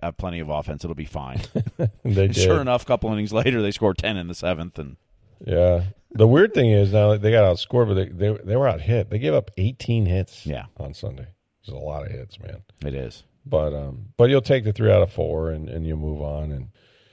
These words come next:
Speaker 2: you know, Kevin Cash isn't gonna be too
Speaker 1: Yeah.
Speaker 2: upset about that.
Speaker 1: Off day today, and then the, the Pirates, the red-hot Pirates,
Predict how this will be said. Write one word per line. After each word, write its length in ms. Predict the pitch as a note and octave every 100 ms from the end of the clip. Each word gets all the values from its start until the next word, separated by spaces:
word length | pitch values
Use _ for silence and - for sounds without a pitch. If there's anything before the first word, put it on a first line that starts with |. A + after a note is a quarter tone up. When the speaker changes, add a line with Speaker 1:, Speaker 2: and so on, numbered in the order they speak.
| _ _
Speaker 2:
you 120 | - C#2
know, 120 | C#2+
Kevin 260 | - E2
Cash 280 | D2 D2+ D2+
isn't 120 | D#2
gonna 120 | D2+ C#2+
be 80 |
too 120 | - D2+
Speaker 1:
Yeah. 60 |
Speaker 2:
upset 260 | - - D2+
about 280 | C#2+ C#2+ -
that. 300 | D2+ C2+ -
Speaker 1:
Off 220 | F2+ A2 -
day 140 | A2+
today, 320 | G#2+ G2+ G#2+
and 80 | G2+
then 140 | F2+
the, 200 | F2+ F2+ F2+
the 80 | F#2
Pirates, 460 | A2 B2+ D2 - -
the 220 | D#2 D#2
red-hot 580 | C2 G#2 C#3 B2 G#2 -
Pirates, 600 | F2+ F2 E2 - -